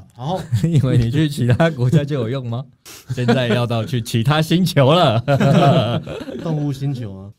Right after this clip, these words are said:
Speaker 1: 好，那，那我今天讲这个学生，他的，他的P R就，就顶了嘛，因为他的身高、身高、颜值，然后他有练身材，然后他的职业是医生，
Speaker 2: 嗯。
Speaker 1: 所以基本上这个已经顶了。好，那大家猜一下他 boost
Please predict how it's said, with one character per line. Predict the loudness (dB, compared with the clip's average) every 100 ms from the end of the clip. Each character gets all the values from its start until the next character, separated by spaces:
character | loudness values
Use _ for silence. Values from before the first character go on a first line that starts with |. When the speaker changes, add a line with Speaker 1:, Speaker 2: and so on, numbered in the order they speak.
| _
Speaker 1:
好， | -14 -10
那， | -8 -8
那 | -4 -2
我 | -2
今 | 0
天 | 0
讲 | -2 -4
这 |
个 | -2 -4
学 | -4 -8
生， | -6 -4
他 | -4
的， | -4 -6 -8 -12 -20 _ _
他 | -8
的 | -6
P | -2 -2
R | 0
就， | -2 -6 -16 -10
就 | -8
顶 | -8 -10 -10
了 | -12
嘛， | -10
因 | -4
为 | -2
他 | 0
的 | -2 -4 -8 -14 _ _
身 | _ -6 -4
高、 | -2 -2 -4 -8 -16
身 | -6 -4
高、 | -2 0 0
颜 | 0 -2
值， | -2 -6 -8
然 | -8
后 | -6
他 | -4
有 | -4
练 | -4
身 | -6 -6
材， | -8 -10 -14 -18 _ _
然 | -6 -4
后 | -2
他 |
的 | -2
职 | -4 -4
业 | -4
是 | -4 -6
医 | -6
生， | -8 -12
Speaker 2:
嗯。 | -14 -18 _ _
Speaker 1:
所 | -4 -2
以 |
基 | 0
本 | -2
上 | 0 0
这 | 0
个 | 0
已 | 0
经 | 0 -2
顶 | -4
了。 | -10 -14 _ _ _
好， | -16 -16 _ _ _
那 | -8 -6 -6 -12 _ _
大 | -4
家 | -4
猜 | -2 -2
一 |
下 | 0 -2
他 | -2 -4 -6 _ _ _
boost | -6 -4